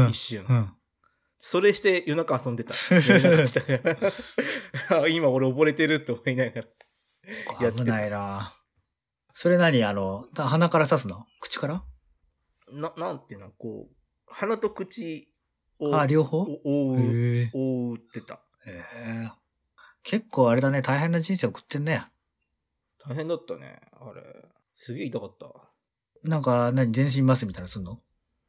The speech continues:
Speaker 2: 全身麻酔だったよ。
Speaker 1: へえ。じゃ、がっつり切るんだ。
Speaker 2: いや、切ってない。あの、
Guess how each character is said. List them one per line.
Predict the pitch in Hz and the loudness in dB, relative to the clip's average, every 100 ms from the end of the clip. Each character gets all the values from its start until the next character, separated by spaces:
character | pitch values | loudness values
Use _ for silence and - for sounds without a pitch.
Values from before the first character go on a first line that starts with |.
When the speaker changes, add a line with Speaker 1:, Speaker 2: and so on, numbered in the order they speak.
| _ _ _ _ | _ _ _ _
Speaker 2:
全 | - 202 | -6 -6
身 | 196 | -4
麻 | 190 | -4
酔 | 180 120 | -4 -4
だ | |
っ | 95 | -8
た | 85 | -10
よ。 | 98 | -6
Speaker 1:
へ | 113 113 120 120 | -4 -2 -2 -4
え。 | 113 _ _ _ - _ _ _ | -8 _ _ _ -20 _ _ _
じ | 135 | -4
ゃ、 | 143 - | -4 0
が | 151 | 0
っ | 135 | 4
つ | 143 | 2
り | |
切 | 131 151 | 2 2
る | 113 | 0
ん | |
だ。 | 90 - - _ _ _ _ _ _ _ | -2 -14 -18 _ _ _ _ _ _ _
Speaker 2:
い | 233 | -2
や、 | 254 | -2
切 | 285 294 | -2 -6
っ | |
て | - | -6
な | 127 113 | -4 -6
い。 | 92 - | -8 -4
あ | |
の、 | 127 117 113 113 107 - | -2 -2 -6 -8 -10 -12